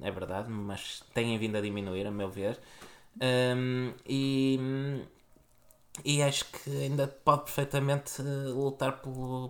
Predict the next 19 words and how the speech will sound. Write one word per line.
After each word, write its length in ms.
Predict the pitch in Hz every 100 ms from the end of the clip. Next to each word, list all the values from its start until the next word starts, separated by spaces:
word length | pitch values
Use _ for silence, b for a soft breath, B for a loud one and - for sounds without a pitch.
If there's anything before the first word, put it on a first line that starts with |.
| -
pelo 140 | 139
título 400 | 135 139 139 120
e, 80 | 117 104
neste 300 | 101 104 -
momento 420 | 113 117 131 - - b b b b
é 140 | 123
juntamente 500 | 117 131 123 120 120
com 140 | - 120
Max 300 | 120 - 120
Verstappen 480 | 120 - 131 135 131
um 80 | 135
dos 120 | 127
poucos 300 | - 135 -
que 80 | -
podem 200 | 139 135
fazer 240 | 131 127
frente 380 | 131 131 127 - 131 131
a 160 | 127 127
Hamilton. 380 | 110 90 -